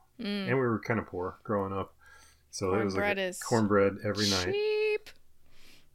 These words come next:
Speaker 2: Cornbread, and then, like, the, the go-to dish was, I've, t-, I've said this before,
Speaker 1: Like,
Speaker 2: but, like,
Speaker 1: white beans and
Speaker 2: Well,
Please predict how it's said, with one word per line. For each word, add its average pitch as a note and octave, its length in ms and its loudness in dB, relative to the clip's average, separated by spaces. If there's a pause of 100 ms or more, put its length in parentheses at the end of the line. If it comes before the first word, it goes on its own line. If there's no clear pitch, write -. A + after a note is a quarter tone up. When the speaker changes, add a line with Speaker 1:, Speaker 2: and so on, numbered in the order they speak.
(200)
Speaker 2:
Cornbread, A#2 460 6
and G2 100 2
then, G2+ 260 2
like, A2 200 -2
the, A2 100 2
the A#2+ 200 0
go-to A2 360 4
dish G2 360 2
was, F#2 200 -4
I've, B2 140 -2
t-, C3+ 160 -6
I've A2 140 0
said F#2 120 0
this E2+ 140 -6
before, - 240 -6
Speaker 1:
Like, G#3 140 0
Speaker 2:
but, - 80 -4
like, - 40 -2
Speaker 1:
white G3+ 220 2
beans G3 420 -4
and F3+ 340 -10 (880)
Speaker 2:
Well, A#2 320 6